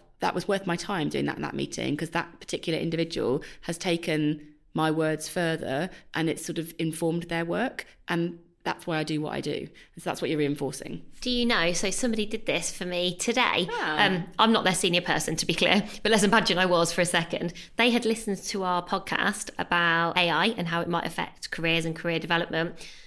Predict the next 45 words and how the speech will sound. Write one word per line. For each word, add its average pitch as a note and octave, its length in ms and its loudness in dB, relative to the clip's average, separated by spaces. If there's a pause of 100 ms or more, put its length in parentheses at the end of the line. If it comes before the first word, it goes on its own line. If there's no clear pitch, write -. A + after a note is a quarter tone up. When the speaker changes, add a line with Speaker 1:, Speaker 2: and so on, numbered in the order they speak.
(140)
Speaker 2:
Then A3 220 4
they A3 100 4
had G3+ 260 -4
spotted - 720 -4
an F#3 140 -4
article F#3+ 640 -2
about E3 300 2 (120)
A F3 160 2
I E3+ 400 0
in F3+ 140 -2
particular F3 560 -4
to - 140 -4
do E3+ 240 -2
with D#3+ 200 -4
coaching. - 720 -2 (580)
And G3 180 4
they F#3 260 2
sent G#3+ 240 2
me F#3 60 4
a F#3+ 60 4
message F#3+ 280 -2
saying, E3+ 440 0
"Oh, F3+ 360 2
just G#3 220 0
following F#3 320 2
up E3+ 220 0
from F3+ 220 -4
the D#3+ 60 -6
podcast, G#3+ 600 -2
I F3+ 60 -6
thought - 200 -4
you F3+ 80 -4
then F3+ 120 -2
might F3+ 160 -4
be F3+ 100 -2
interested - 320 -6
to E3+ 140 -6
read E3+ 200 -2
this," F3 220 2 (380)
and G3+ 180 4
then F#3+ 140 0
sent F#3 180 -2
me F3+ 100 0
the F#3 120 0
article. F3 600 0